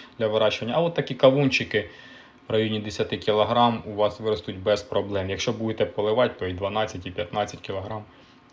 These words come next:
будуть кавуни. Ось так, бачите, трохи трави, тут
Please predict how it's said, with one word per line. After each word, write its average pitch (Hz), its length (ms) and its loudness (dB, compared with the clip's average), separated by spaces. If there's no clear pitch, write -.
будуть 107 260 -4
кавуни. 104 500 -2
Ось 98 160 -8
так, 95 160 -8
бачите, 98 320 -6
трохи - 300 -10
трави, 147 560 2
тут 104 140 -10